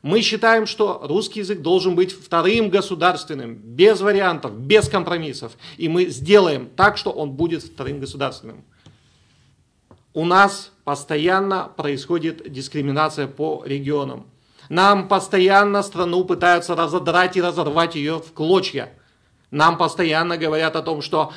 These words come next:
на юге у нас живут гагаузы, гагаузов обвиняют в сепаратизме.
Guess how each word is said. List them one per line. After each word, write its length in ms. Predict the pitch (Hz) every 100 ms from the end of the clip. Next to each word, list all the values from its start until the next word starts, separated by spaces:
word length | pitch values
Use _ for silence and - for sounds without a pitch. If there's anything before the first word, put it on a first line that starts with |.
| -
на 140 | 156
юге 380 | 165 190 190 214
у 120 | 208
нас 240 | 190 180 131
живут 300 | 156 175 139
гагаузы, 680 | 151 139 156 262 220 240 220 - -
гагаузов 760 | - 139 147 165 196 202 208 -
обвиняют 600 | 156 131 139 143 151 160
в 20 | -
сепаратизме. 800 | 139 139 135 131 123 107 110